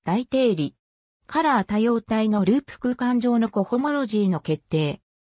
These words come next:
自由ループ空間のホモロジー積の理論。パターソン、サリバン速度の理論。ストリングトポロジー。ロダン・サリバンの定理。タシマラー空間におけるマクマルン、サリバン理論によって超強力な一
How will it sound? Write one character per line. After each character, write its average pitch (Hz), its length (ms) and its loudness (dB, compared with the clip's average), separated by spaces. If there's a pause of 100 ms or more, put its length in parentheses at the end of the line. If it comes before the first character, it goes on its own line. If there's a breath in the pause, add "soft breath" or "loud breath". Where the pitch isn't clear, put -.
(280)
自 196 160 2
由 311 220 0
ル 285 60 -2
ー 294 140 -4
プ - 160 -20
空 294 200 -6
間 202 300 2
の 165 80 -2
ホ 175 180 -2
モ 226 140 2
ロ 302 100 0
ジ 294 220 -4
ー 269 40 -2
積 214 340 -4
の 170 120 -2
理 196 140 -2
論。 160 300 -2 (400)
パ 208 140 -4
タ 254 260 0
ー - 20 -4
ソ 196 220 0
ン、 170 140 -6 (220)
サ 277 200 -4
リ 320 100 0
バ 254 140 2
ン 220 60 0
速 262 280 -6
度 220 120 2
の 185 140 2
理 196 140 -2
論。 156 280 -2 (440)
ス - 160 -12
ト 320 120 -4
リ 302 160 -2
ン 285 100 -4
グ 262 120 -2
ト 262 140 -4
ポ 269 160 -2
ロ 240 100 2
ジ 170 440 -2
ー。 - 20 -20 (360)
ロ 254 160 2
ダ 262 140 0
ン・ 185 80 0
サ 269 160 -4
リ 311 140 -2
バ 240 140 2
ン 190 100 2
の 156 100 -4
定 202 280 0
理。 151 200 -4 (540)
タ 190 140 0
シ 277 160 -4
マ 285 100 0
ラ 233 180 0
ー - 0 -
空 254 220 -2
間 214 260 0
に 208 140 2
お 208 80 -2
け 233 160 -2
る 226 140 0
マ 190 140 0
ク 240 120 -4
マ 226 140 0
ル 190 120 2
ン、 160 140 -2 (240)
サ 294 200 -2
リ 320 140 0
バ 262 140 0
ン 214 80 2
理 247 140 -2
論 285 200 0
に 180 120 2
よ 160 100 -2
っ - 40 -6
て 185 200 -2
超 240 260 0
強 262 220 0
力 202 260 -2
な 160 120 0
一 156 160 -4